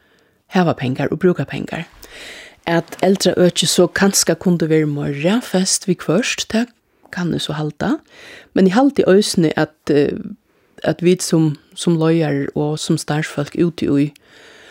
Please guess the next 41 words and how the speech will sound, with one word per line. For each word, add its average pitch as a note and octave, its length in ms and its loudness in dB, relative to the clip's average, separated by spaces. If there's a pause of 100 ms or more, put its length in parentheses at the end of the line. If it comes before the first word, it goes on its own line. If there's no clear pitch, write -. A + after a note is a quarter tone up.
(320)
helse - 320 0
og - 140 4
eldre F3 240 2
øker E3+ 320 2
noen - 140 2
øsene A#3+ 280 2
er A#3+ 40 4
forpliktet F#3 560 0
til D3+ 100 0
å E3 60 0
huske, - 200 -2 (500)
kunne A3 280 6
vi F3+ 40 6
gjøre, E3+ 440 0
hva A#3 180 2
kunne C#4 200 4
vi C3+ 120 0
gjøre? - 300 -2 (240)
Vi F3+ 140 2
tog F3 260 2
vi C#3+ 100 0
hava. D#3 320 -2 (1000)
Utan F3+ 340 0
at - 120 -2
det D#3+ 100 0
gonger D#3+ 260 0
ut D3+ 120 -4
iver C#3+ 200 -2
til C#3+ 80 -8
gode C#3 240 -4
røktene. D3 360 -10 (640)
Og E3 220 2
utan D3+ 340 -4
at - 140 -4
det D3 120 -4 (140)
gonger D#3+ 280 0
ut - 160 -8
iver E3 180 -2
til - 200 -8
tidsjen. - 300 -10 (920)
Tog E3+ 220 0